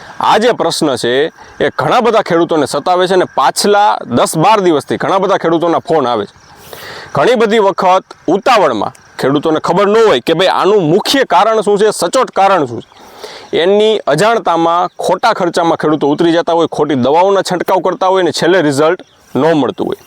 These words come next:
પાછલા બે ત્રણ વર્ષથી આ પ્રશ્ન ખૂબ મોટા પાયે મગફળીના ખેતરોમાં જોવા મળે છે. એનું સચોટ નિરાકરણ તો કોઈ વૈજ્ઞાનિકોને હજી મળ્યું નથી, પરંતુ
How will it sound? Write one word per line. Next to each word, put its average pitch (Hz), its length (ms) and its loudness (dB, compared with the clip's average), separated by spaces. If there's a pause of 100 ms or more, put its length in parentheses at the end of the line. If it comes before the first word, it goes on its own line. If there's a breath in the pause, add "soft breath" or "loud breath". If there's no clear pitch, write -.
(460 loud breath)
પાછલા 175 320 0
બે 170 180 0
ત્રણ 190 160 0
વર્ષથી 185 360 0
આ 180 80 2
પ્રશ્ન 180 440 -2
ખૂબ 208 280 0
મોટા 175 320 0
પાયે 170 260 0
મગફળીના 175 680 0 (220)
ખેતરોમાં 175 500 0
જોવા 143 240 2
મળે 113 220 0
છે. - 100 -12 (720 loud breath)
એનું 226 280 2
સચોટ 240 560 -2
નિરાકરણ 202 600 0 (180)
તો 202 400 0
કોઈ 196 320 2
વૈજ્ઞાનિકોને 175 600 0
હજી 156 220 2
મળ્યું 202 280 4
નથી, 170 260 -2 (180)
પરંતુ 180 380 -2